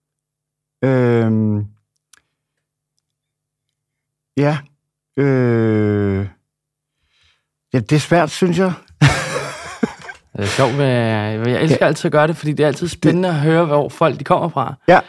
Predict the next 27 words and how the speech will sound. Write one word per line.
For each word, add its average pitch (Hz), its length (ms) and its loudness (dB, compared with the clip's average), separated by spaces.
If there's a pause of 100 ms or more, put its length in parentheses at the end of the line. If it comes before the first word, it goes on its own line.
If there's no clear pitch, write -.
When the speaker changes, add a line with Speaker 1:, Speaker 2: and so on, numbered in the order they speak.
(180)
Speaker 2:
Fordi 143 220 0
nu 135 220 -2
stiller 180 240 2
jeg 170 40 4
dig 147 80 2
næste 170 180 0
spørgsmål, 151 400 2
det - 60 -4
er 151 40 0
så, 147 80 -4
Speaker 1:
Ja. 147 100 2
Speaker 2:
hvis 139 100 0
nu 170 80 2
man 180 140 0
skal 147 160 -10
tage 151 180 0
dine 156 160 -2
kollegaer 147 340 -2
i 127 40 -2
branchen, 165 480 -2 (120)
Speaker 1:
Ja. 156 140 6 (240)
Speaker 2:
hvordan 160 240 2
vil 151 100 -2
de 143 100 -6
så 196 120 -2
beskrive 151 260 -8
dig? 147 80 -8